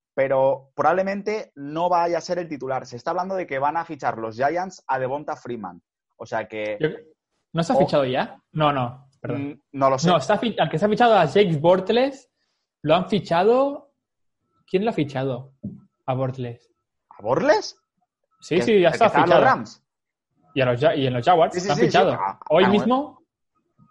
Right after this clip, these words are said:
Speaker 2: lo ha fichado algún equipo insensato que no tenía quarterback porque se lesionó.
Speaker 1: Me la juego,
Speaker 2: Ya han
Speaker 1: los
Speaker 2: fichado a
Speaker 1: Bears.
Speaker 2: Bortles. Pues no, seguramente no. Pero en fin, en fin. Em,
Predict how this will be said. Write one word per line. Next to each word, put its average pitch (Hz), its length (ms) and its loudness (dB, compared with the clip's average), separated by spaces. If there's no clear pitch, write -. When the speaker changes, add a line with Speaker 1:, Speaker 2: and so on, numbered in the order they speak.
Speaker 2:
lo 165 80 4
ha 175 40 2
fichado 208 220 2
algún 180 160 2
equipo 147 880 4
insensato 156 720 0
que 131 540 0
no 156 140 0
tenía 156 260 0
quarterback 185 460 2
porque 147 200 -6
se 139 100 -4
lesionó. 143 440 -6
Speaker 1:
Me 147 100 0
la 147 80 2
juego, 185 220 2
Speaker 2:
Ya - 60 0
han 113 60 0
Speaker 1:
los 165 80 -2
Speaker 2:
fichado 143 180 0
a 135 40 2
Speaker 1:
Bears. - 240 -4
Speaker 2:
Bortles. - 1300 -20
Pues 135 120 -4
no, 113 220 -8
seguramente 151 400 0
no. 123 240 -8
Pero 175 140 2
en 160 40 0
fin, 156 340 0
en 160 100 -2
fin. - 520 -4
Em, 135 880 -2